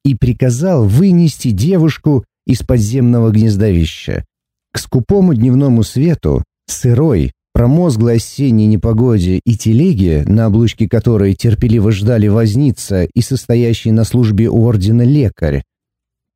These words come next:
Там дудочницы хотя бы перевяжут руку и напоят обезболивающим, чтобы можно было довести раненую до ближайшей обители ордена, а затем видно будет. Викториан равнодушно проводил взглядом наёмника,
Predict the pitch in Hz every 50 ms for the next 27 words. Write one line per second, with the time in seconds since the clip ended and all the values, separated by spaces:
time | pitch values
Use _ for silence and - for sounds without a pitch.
0 | _ _ _ - 131 147 147 107 82 76 71 69 - _ _ - - 98 107 175
1 | 202 180 170 160 - - 156 147 131 - 147 127 - 147 127 - 170 165 135 123
2 | - - 117 120 117 135 127 101 104 98 - 135 175 175 - - 82 78 69 62
3 | - - _ - 120 135 151 156 - - 214 214 196 175 - 160 135 127 120 104
4 | 117 143 190 202 170 117 104 82 85 87 82 - - 90 87 87 82 82 - -
5 | 143 139 143 160 185 196 160 131 135 143 131 143 175 170 165 139 117 123 123 135
6 | 135 - - - 170 151 127 143 180 185 160 127 123 123 120 110 98 98 143 147
7 | 165 151 135 165 175 156 - - - 147 135 - - 123 123 113 117 160 180 -
8 | - 143 147 143 - - 139 123 98 80 80 80 80 76 71 65 - _ _ _
9 | _ - 98 110 98 110 117 110 - - 190 196 185 180 160 113 90 - - 165
10 | 190 220 170 107 98 95 80 78 80 76 69 73 71 - _ _ _ _ _ _
11 | _ _ _ _ _ _ _ _ _ _ _ _ - 87 92 113 110 - - 196
12 | 202 185 127 117 107 104 107 123 131 131 143 143 135 165 185 165 - - 151 135
13 | 113 - 135 127 131 131 120 123 151 147 135 113 101 104 117 147 170 156 123 127
14 | 127 120 120 117 113 131 170 180 135 110 98 87 71 - 71 71 69